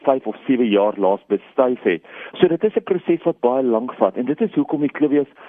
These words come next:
so lekker is. Dis daai afwagting om te weet, gaan my plante so floreer, so blom, soos wat ek hoop hulle gaan blom.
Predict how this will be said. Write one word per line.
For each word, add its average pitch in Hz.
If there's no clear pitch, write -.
so -
lekker 120
is. 98
Dis 135
daai 165
afwagting 151
om 131
te 131
weet, 113
gaan 160
my 143
plante 135
so 170
floreer, 127
so 170
blom, 123
soos 151
wat 143
ek 131
hoop 139
hulle 127
gaan 107
blom. 92